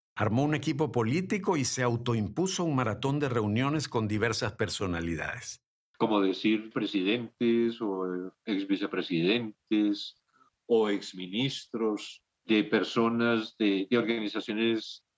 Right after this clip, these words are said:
Speaker 2: de, de sociedad civil, pero también de personalidades, de líderes sociales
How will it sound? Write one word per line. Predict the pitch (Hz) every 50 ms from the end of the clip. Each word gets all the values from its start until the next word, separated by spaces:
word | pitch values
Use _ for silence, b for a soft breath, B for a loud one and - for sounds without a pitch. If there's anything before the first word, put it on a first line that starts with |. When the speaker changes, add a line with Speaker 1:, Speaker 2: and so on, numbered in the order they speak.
| _ _ _ _ _ _ -
Speaker 2:
de, | 104 113 107 101 98 107 -
de | 110
sociedad | 104 - 110 98 - 113 101 98 98 98
civil, | 98 - - 117 113 113 110 104
pero | - 131 120 -
también | - 95 90 - - 95 95 95 98
de | 113 113
personalidades, | - - 117 104 - - - - 110 104 98 92 90 92 90 95 101 107 110 113 104 101
de | 101
líderes | 92 104 131 139 131 117 107 101 -
sociales | - - - - 113 117 131 131 117 113 107 - - -